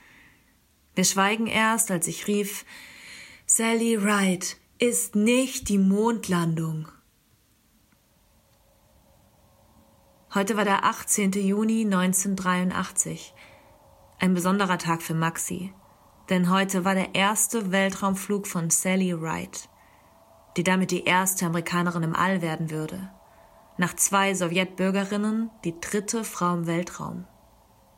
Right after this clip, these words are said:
Maxi war nicht nur von Erika Mann, sondern auch von der Raumfahrt besessen. Wobei wir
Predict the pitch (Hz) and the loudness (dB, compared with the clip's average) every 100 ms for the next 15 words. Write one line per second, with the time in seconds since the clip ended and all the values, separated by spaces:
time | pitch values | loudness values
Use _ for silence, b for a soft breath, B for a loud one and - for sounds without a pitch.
0 | _ _ - 196 202 - 190 196 190 202 | _ _ 0 0 2 2 4 2 2 0
1 | 190 190 - 180 175 175 165 165 190 233 | 0 0 2 2 0 0 2 2 0 -4
2 | - B B B B B - 185 180 160 | -10 B B B B B 0 2 2 2
3 | - 180 165 165 185 190 165 - 156 151 | 2 2 2 2 0 -2 -6 -6 -4 -2
4 | 147 - 165 - - - - B B B | -2 -2 -4 -8 -14 -20 -20 B B B
5 | B B - - 180 202 208 202 | B B -20 -4 0 2 2 2